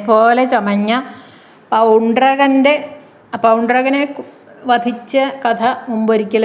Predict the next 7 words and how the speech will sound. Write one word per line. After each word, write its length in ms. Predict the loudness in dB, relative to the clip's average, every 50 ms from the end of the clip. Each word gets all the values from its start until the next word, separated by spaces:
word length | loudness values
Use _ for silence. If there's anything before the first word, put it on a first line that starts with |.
| 0 -2
ശ്ലോകത്തിൽ 400 | 0 0 2 2 2 0 -2 -4 -2 0
പറഞ്ഞിട്ടുണ്ട്. 560 | 0 0 0 -2 -4 -2 -2 -2 -2 -2 -6 -6 -2 0
ആ 20 | -2 -2 -2 0 0
പൗണ്ഡ്രകൻ്റെ 840 | 0 2 2 2 2 2 0 0 0 0 0 0 0 0 0 -2 -2 -2
സുഹൃത്തായ 760 | 0 0 0 0 0 -2 -2 -2 -2 0 2 2 2 2 0 0 0 0
കാശിരാജാവ്, 840 | -2 -2 -2 -4 -4 -2 0 0 0 0 0 -2 -2 -2 -2 -4 -6 -8 -12 -20 -20 -20 -20 -20 -20 -10 -4
ആ 20 | -4